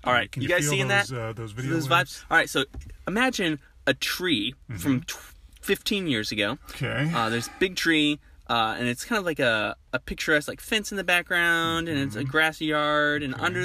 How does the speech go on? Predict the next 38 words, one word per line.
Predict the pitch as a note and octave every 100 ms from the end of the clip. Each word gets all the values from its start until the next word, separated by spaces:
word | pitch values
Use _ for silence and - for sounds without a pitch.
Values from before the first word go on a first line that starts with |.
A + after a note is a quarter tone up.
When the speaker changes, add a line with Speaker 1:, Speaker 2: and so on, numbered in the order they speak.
| E3+
Speaker 2:
in, | F3+ F#3
in | - G3+
the |
shade | F#3+ - F#3 F#3
of | F3+
the |
tree, | E3+ - C3+
these | A#2+ -
two | - F#3+
kids | - G#3+ C3 A2
are |
hanging | G#2+ A#2 B2 B2+
out. | A2 A2
Speaker 1:
Okay, | - B2 A2 B2 B2+
I'm, | A2+ -
Speaker 2:
And | C3+
Speaker 1:
I'm | C#3
Speaker 2:
one's | F3+ G#3+
kind | - G3+
Speaker 1:
imagining. | E3+ - - - D3
Speaker 2:
of, | C#3
they've | D3 C3
both | F3+ G#3
got, | F#3 C#3+
like, | G#2 - - - - - -
blue | B2+ E3 F#3+
jeans | F#3+ F#3+
from | - G3+
the |
nineties, | F3+ B2 A#2 C3 D3+ - - G#2
Speaker 1:
Okay. | F#2+ G#2 C#3
Speaker 2:
uh, | A#2 A2
a | B2+ A#2 A2 - - - - - A#2
baby | C#3+ D#3+ F#3
blue | E3 D3 D3+ D3+ D3+ D3 D3+
white | - A2+ A#2 C3 -
striped | - - C3 C#3
shirt, | - - A#2+ A#2+